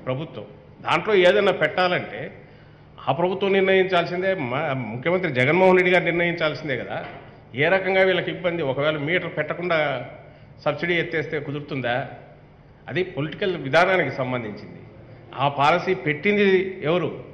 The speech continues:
ఆయన తండ్రి రాజశేఖర రెడ్డి గారు. ఈరోజు అక్కడైనా తప్పనిసరిగా అను-, అనుసరించాల్సి రావడం, లేదా ఇక్కడ మధ్యలో వచ్చిన ప్రభుత్వాలు అనుసరించాల్సి రావడం, ఇవన్నీ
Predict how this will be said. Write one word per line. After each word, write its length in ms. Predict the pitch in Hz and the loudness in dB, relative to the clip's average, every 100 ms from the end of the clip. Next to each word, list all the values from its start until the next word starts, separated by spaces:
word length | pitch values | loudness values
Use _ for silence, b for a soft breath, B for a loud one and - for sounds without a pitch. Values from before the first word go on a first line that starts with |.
| - - - - - 135 | -20 -20 -20 -20 -10 -2
ఆయన 160 | 139 | -2
తండ్రి 560 | 135 151 160 170 156 147 | 0 0 0 0 -2 0
రాజశేఖర 460 | 143 147 147 127 | 0 2 0 -2
రెడ్డి 180 | 117 104 | -4 -8
గారు. 220 | 104 101 - 120 | -10 -12 -14 -10
ఈరోజు 320 | 127 165 180 | -4 0 2
అక్కడైనా 560 | 139 160 170 175 180 180 | 0 2 4 6 6 2
తప్పనిసరిగా 680 | 170 151 175 175 175 165 160 | 2 -2 -2 -2 -2 -2 -2
అను-, 340 | 156 151 143 - B B B | -2 -4 -8 -12 B B B
అనుసరించాల్సి 720 | 139 147 165 156 151 143 147 139 | -8 -4 -4 -2 -2 -2 -4 -4
రావడం, 480 | 139 143 151 160 - B B B - 131 | 0 0 -2 -8 -14 B B B -10 0
లేదా 280 | 147 175 | 2 4
ఇక్కడ 340 | 170 131 131 156 | 4 0 0 0
మధ్యలో 360 | 135 135 175 | 2 2 2
వచ్చిన 200 | 175 170 | 2 0
ప్రభుత్వాలు 500 | 147 143 147 160 143 | -4 -4 -6 -4 -2
అనుసరించాల్సి 640 | 135 127 147 143 143 127 143 | -2 -4 -8 -8 -8 -8 -10
రావడం, 320 | 131 139 151 - B B B 135 | -12 -12 -14 -18 B B B -6
ఇవన్నీ 720 | 156 180 220 185 196 214 | -2 -2 0 0 -2 -8